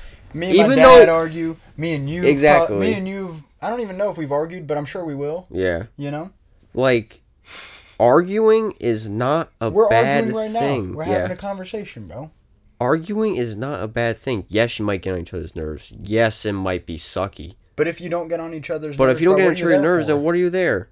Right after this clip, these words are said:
Speaker 1: Why are you there?
Speaker 2: Well, you're just there to have fun and shit. It's not all
Speaker 1: It's
Speaker 2: about
Speaker 1: not
Speaker 2: fun
Speaker 1: all
Speaker 2: all
Speaker 1: fun.
Speaker 2: the time.
Speaker 1: No.
Speaker 2: Sometimes you and
Speaker 1: Sometimes
Speaker 2: that
Speaker 1: love,
Speaker 2: specific other
Speaker 1: sometimes
Speaker 2: have
Speaker 1: love fucking
Speaker 2: shit to deal with.
Speaker 1: Sometimes you,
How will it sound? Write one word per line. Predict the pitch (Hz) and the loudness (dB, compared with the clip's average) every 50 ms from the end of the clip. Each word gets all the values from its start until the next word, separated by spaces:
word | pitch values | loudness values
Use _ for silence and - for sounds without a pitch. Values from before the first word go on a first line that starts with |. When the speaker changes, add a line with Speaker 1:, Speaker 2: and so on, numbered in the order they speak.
| _ _ | _ _
Speaker 1:
Why | 160 170 | -10 -10
are | 180 | -10
you | 202 208 | -10 -10
there? | 208 233 117 | -10 -6 -2
Speaker 2:
Well, | 127 | 2
you're | 139 147 | 2 2
just | 143 156 160 151 143 131 113 | 4 2 2 0 0 0 0
there | 135 135 151 | 2 4 4
to | 156 156 | 4 2
have | 143 139 143 135 120 | 0 -2 -4 -6 -6
fun | - - 104 107 120 | -8 -4 -2 -2 0
and | 143 156 160 | 0 -2 -4
shit. | - - 196 180 127 - | -6 -8 -8 -8 -4 -2
It's | 107 127 - - | -2 -2 -2 0
not | 165 185 185 156 85 | 0 2 2 2 2
all | 107 135 143 143 127 | 2 2 4 2 0
Speaker 1:
It's | 104 | -2
Speaker 2:
about | 110 110 98 98 | -2 -2 -2 0
Speaker 1:
not | - 147 143 | -2 0 2
Speaker 2:
fun | 151 170 160 | 2 2 4
Speaker 1:
all | 110 | 2
Speaker 2:
all | 98 92 | 2 0
Speaker 1:
fun. | 90 90 - | 0 -2 -4
Speaker 2:
the | - | -8
time. | 92 82 82 | -8 -8 -8
Speaker 1:
No. | 82 | -6
Speaker 2:
Sometimes | - - 131 156 131 123 120 175 180 180 175 131 113 | -2 0 2 2 2 4 4 4 4 4 2 -2 0
you | 117 135 151 170 180 185 | 4 6 8 10 10 10
and | 180 170 | 10 8
Speaker 1:
Sometimes | 156 147 | 8 6
Speaker 2:
that | 151 160 165 135 | 6 6 6 6
Speaker 1:
love, | 143 156 | 4 2
Speaker 2:
specific | 151 143 135 - 151 143 151 - | 2 0 -4 -4 -6 -6 -2 0
other | 117 123 147 170 190 | 2 2 4 2 2
Speaker 1:
sometimes | 220 233 226 196 139 | 0 -2 -4 -4 -6
Speaker 2:
have | 135 139 | 0 2
Speaker 1:
love | 131 - 156 143 | 2 4 4 2
fucking | - - - 160 160 | -2 -2 -2 0 2
Speaker 2:
shit | 143 151 180 - - - | 2 2 2 2 -2 -4
to | - 135 98 | -2 -2 -2
deal | 87 - _ - 127 147 160 135 | -2 -6 _ 0 4 4 4 4
with. | 110 95 95 90 85 - | 4 2 0 -2 -2 -4
Speaker 1:
Sometimes | - 196 185 180 160 135 135 | -6 -6 -6 -6 -8 -10 -10
you, | 147 143 147 - | -10 -10 -10 -10